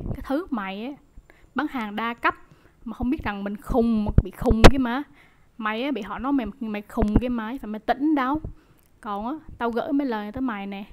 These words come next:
Cái thứ như mày á, hai mang, hai mặt, nhục nhã như chó cắn ấy. Mày đừng có nhảy tê tê làm chi. Vì cái thứ mày á, ai cũng biết mày mồi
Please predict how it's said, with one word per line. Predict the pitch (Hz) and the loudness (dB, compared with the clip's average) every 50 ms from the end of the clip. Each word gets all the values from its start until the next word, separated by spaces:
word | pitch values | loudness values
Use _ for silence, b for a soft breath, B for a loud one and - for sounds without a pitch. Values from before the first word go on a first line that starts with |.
| - - - - - | -18 -18 -16 -16 -18
Cái | - - | -14 -12
thứ | - - 269 277 330 | -6 -4 -2 -2 -2
như | 359 359 311 247 | -2 -2 -4 -4
mày | 220 208 185 180 180 175 180 196 | -4 -4 -8 -8 -10 -10 -10 -10
á, | 262 302 294 - - - - - - | -10 -10 -12 -14 -20 -20 -20 -20 -20
hai | - - 233 226 233 240 240 | -10 -4 -2 -2 0 0 -2
mang, | 247 240 240 233 240 247 240 233 202 - | -4 -4 -4 -4 -4 -4 -4 -6 -8 -10
hai | - - - 226 233 240 247 | -12 -8 -4 -2 -2 0 0
mặt, | 254 247 226 190 196 190 b b b b b b b b b - | -2 -2 -2 -2 -4 -4 b b b b b b b b b -4
nhục | - 220 233 220 - - - - | 0 2 2 2 2 -4 -14 -12
nhã | 220 208 165 - - 277 | -10 -8 -8 -6 -4 -4
như | 262 240 | -4 -6
chó | - - - 226 277 349 392 392 | -2 2 4 4 4 4 2 0
cắn | - 294 285 320 381 403 392 | -2 -4 -6 -6 -6 -8 -10
ấy. | 381 359 - - - - b b b b b b b b b _ - | -12 -12 -12 -14 -16 -20 b b b b b b b b b _ -10
Mày | 226 214 220 | -8 -6 -4
đừng | 208 214 214 220 | -2 -2 -2 -2
có | - 311 | -2 0
nhảy | 302 294 254 285 | 0 0 0 -2
tê | - 269 | -4 -6
tê | 247 - 247 240 247 247 | -6 -2 0 0 0 0
làm | 240 220 240 | -2 -4 -6
chi. | 254 - 262 254 277 262 202 180 - - - - - - - - | -4 -4 -2 0 0 -2 -4 -6 -10 -14 -16 -16 -18 -16 -14 -12
Vì | - | -10
cái | 226 269 | -6 -4
thứ | 269 - 277 311 349 349 | -2 -2 -2 -2 -2 -2
mày | 294 226 190 180 196 226 | -2 -2 -2 -4 -6 -8
á, | 254 - | -12 -8
ai | - 220 220 214 | -6 -6 -4 -4
cũng | - 202 | -4 -4
biết | 233 294 294 | -4 -4 -4
mày | 247 190 185 | -4 -6 -8
mồi | 190 190 185 185 185 190 | -6 -6 -4 -4 -6 -6